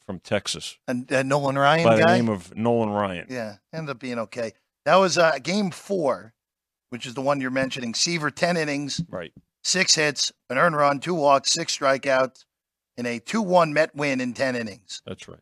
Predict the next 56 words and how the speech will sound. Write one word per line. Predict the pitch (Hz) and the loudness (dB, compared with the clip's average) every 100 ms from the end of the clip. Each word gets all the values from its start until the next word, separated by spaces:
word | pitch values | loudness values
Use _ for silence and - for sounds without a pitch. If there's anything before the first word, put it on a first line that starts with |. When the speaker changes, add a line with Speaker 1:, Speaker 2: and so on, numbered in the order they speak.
| _ - | _ -12
Speaker 2:
In, | 117 - | -12 -8
in | 123 | -4
that | 123 120 113 | -2 -2 -2
one, | 113 110 | -4 -4
uh, | 110 107 | -4 -4
Mike | 110 185 | -4 -4
Cuellar, | - 214 262 113 92 101 | -4 -4 0 -2 -2 -12
uh, | 98 | -10
went | 110 104 | -10 -2
seven | - 143 113 | 2 2 0
Speaker 1:
Mike | - | -4
Speaker 2:
strong | 107 110 | 0 0
Speaker 1:
Cuellar | 101 82 82 - | 0 -4 -8 -12
Speaker 2:
for, | 123 117 | -10 -6
Speaker 1:
went, | 110 | -6
Speaker 2:
uh, | 104 101 | -8 -12
Speaker 1:
yeah. | 98 | -10
Speaker 2:
for | 131 | -6
Baltimore | 117 120 110 113 107 | -2 -2 -2 -8 -8
that | 98 95 | -10 -16
day. | - - | -18 -6
Speaker 1:
That's | 151 - | -4 0
where, | 160 135 - - | 2 2 0 0
uh, | 113 98 - _ | 0 -2 -8 _
Vinny | 127 123 | -4 0
Magliulo | 113 117 110 101 | 0 0 -2 -4
got | 104 101 | -6 -6
his, | 92 - - _ _ _ - | -8 -10 -12 _ _ _ -6
uh, | 95 - | -6 -6
actually, | - 107 - 90 | -4 -4 -6 -8
technically | - 143 107 101 101 | -4 -4 -6 -8 -8
his | 87 - _ - | -8 -14 _ -12
career | 117 107 101 | -6 -4 -4
start. | 87 - 101 87 - _ _ _ | -4 -2 -2 -2 -6 _ _ _
We'll | 135 | -4
tell | - 139 | 2 4
that | 110 98 | 4 0
story | - 107 98 | -2 -2 -2
on | 90 | -4
another | 87 95 85 | -8 -10 -12
show. | - 151 | 0 2
Speaker 2:
On | 175 | 4
another | 165 | 4
Speaker 1:
We'll | |
save | 160 139 123 | 4 4 2
Speaker 2:
show? | 107 | 0
Speaker 1:
that | 95 - | -2 -6
one. | - | -14
Speaker 2:
We'll | 147 | -8
Speaker 1:
We'll | 117 | -2
Speaker 2:
save | 135 | 0
Speaker 1:
save | 127 | 0
Speaker 2:
that | 107 | -2
Speaker 1:
that | 98 90 | -6 -10
Speaker 2:
one. | |
Speaker 1:
one. | 90 | -16